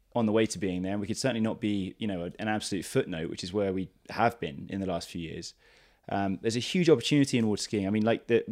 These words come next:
with what you guys are doing, the webcasts are at a level where people who don't watch water skiing are watching it. You know, like, I have friends, friends of friends, uh, who, you know, th-,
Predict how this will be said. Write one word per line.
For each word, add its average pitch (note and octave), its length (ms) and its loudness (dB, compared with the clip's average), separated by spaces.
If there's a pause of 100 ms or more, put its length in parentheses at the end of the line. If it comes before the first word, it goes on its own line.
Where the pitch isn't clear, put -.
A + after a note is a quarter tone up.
(100)
with A2+ 220 2
what C#3+ 240 8
you A#2+ 140 6
guys A2+ 160 6
are G2 60 -6
doing, A2 300 4 (600)
the G#2+ 80 4
webcasts A2+ 580 6
are A2 100 4
at C#2+ 80 4
a - 20 4
level G#2 280 4
where G2 180 4 (240)
people A#2+ 280 2
who G#2 160 0
don't A#2 260 2
watch A2 220 0
water G2+ 160 -2
skiing F#2+ 320 -4
are A#2 140 6
watching G#2+ 380 0
it. - 140 -12
You A2+ 100 -2
know, F#2 260 0
like, A2 260 -2
I A2 100 4
have G#2+ 240 -2 (140)
friends, B2 420 0 (320)
friends C#3 320 2
of A#2+ 80 -2
friends, A2 520 0 (720)
uh, G#2+ 360 4 (960)
who, C3 80 2
you A#2 280 2
know, G#2 220 2 (680)
th-, E2+ 200 -12